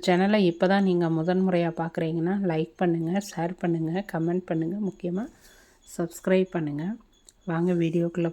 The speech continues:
போலாம். இந்த தயிர் பச்சடி செய்யறதுக்கு நான் ஒரு இருநூறு கிராம் வெள்ளை பூசணிக்காயை பொடியா நறுக்கி எடுத்திருக்கேன்.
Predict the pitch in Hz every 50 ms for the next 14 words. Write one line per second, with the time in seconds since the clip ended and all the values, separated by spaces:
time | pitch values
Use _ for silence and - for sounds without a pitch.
0 | - 170 160 160 170 190 247 311 - _ _ _ _ _ _ _ _ _ _ _
1 | _ _ _ _ _ - 196 180 170 170 170 - 180 175 185 185 - - 202 190
2 | - 190 175 185 180 175 - 175 160 160 160 156 156 156 156 - 220 262 339 -
3 | - 180 160 156 151 147 147 160 160 156 160 165 170 175 185 185 185 180 185 -
4 | - 180 180 190 208 226 - - - _ _ - _ _ _ _ _ _ _ _
5 | _ - - 202 311 - _ - _ _ _ _ _ _ - 175 165 170 190 202
6 | - 202 190 175 175 185 175 170 170 - 170 160 160 175 208 240 - - _ _
7 | - - 180 160 175 175 190 185 175 175 170 165 165 165 - - 185 170 165 165
8 | - - 170 - - - 190 214 311